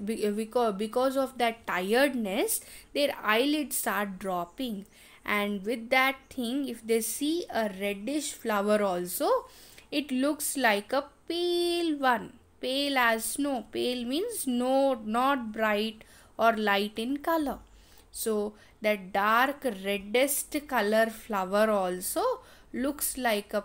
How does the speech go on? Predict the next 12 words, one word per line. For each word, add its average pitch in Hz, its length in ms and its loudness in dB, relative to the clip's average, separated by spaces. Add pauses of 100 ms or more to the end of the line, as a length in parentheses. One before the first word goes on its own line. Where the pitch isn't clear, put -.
(160)
pale 226 640 -2
and 196 340 -4
light 220 460 0
colored 196 520 -2
frow-, 294 520 -2
flower. 254 500 2 (500)
Means 440 420 -2
when, 240 400 -2
uh, 202 280 -2
in 240 220 -2
their 254 220 2 (120)
tiredness, 233 840 0